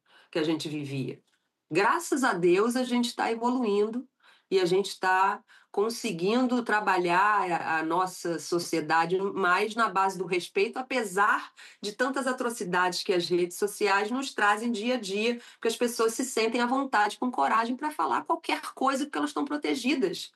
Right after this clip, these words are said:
Elas não tão mostrando a cara delas, como a gente, que é artista,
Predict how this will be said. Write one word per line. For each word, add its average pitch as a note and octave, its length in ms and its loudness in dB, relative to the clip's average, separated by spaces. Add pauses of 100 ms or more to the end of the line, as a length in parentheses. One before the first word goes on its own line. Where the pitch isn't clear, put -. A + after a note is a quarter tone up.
(580)
Elas F3+ 140 -2
não A#3+ 160 0
tão D4 180 2
mostrando G#3 400 0
a D#3 60 0
cara D3+ 260 -2
delas, D3+ 320 -2
como A#3+ 220 2
a C#4 80 4
gente, G#3+ 400 0
que - 80 -2
é G3 60 2
artista, G#3 600 -6